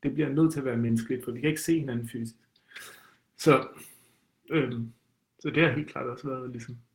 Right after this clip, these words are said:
en tanke, men lige præcis hvorfor det er blevet sådan, det, det er bare, man skriver noget, og så sidder man og nynner noget, og så lander det der på en eller anden måde.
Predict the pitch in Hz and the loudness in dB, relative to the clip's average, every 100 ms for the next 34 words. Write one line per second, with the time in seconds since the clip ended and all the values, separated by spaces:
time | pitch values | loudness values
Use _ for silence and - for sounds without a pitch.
0 | - 143 123 139 127 127 127 123 117 - | -12 -8 -2 2 4 4 4 2 0 -4
1 | 151 135 165 175 175 165 156 - 131 139 | -4 4 6 6 4 4 0 0 6 6
2 | 143 160 139 127 123 117 123 - 127 120 | 6 2 2 -2 2 2 2 -2 -6 -2
3 | 139 120 - - - 143 135 127 - - | -4 -4 -18 -16 -4 2 2 2 -4 2
4 | 175 180 165 135 139 151 139 143 - 147 | 4 4 2 2 0 0 -2 -4 0 2
5 | 131 123 123 143 175 180 147 156 156 - | 2 -2 4 4 6 4 4 2 0 -6
6 | _ _ _ - 151 131 165 151 127 123 | _ _ _ -4 -2 4 4 6 4 4
7 | 117 151 127 113 135 127 - - 123 113 | 6 4 2 6 6 6 -2 -8 -6 -6
8 | 113 - - 120 - | -6 -8 -6 -8 -10